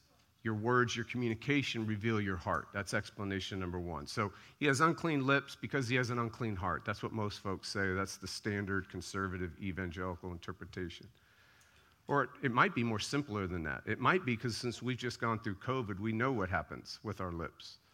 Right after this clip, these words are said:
Why do you think the doctor is always,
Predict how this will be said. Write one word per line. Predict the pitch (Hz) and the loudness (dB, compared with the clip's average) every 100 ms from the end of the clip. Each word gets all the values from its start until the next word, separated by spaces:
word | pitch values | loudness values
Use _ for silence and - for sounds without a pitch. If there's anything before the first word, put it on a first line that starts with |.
| - - - | -20 -20 2
Why | 135 | 4
do | 190 | 4
you | |
think | 151 147 | 2 0
the | 117 | 4
doctor | 123 117 - 104 98 | 8 8 6 -2 0
is | 117 98 - | -2 -2 2
always, | 127 139 123 117 107 | 4 6 6 4 2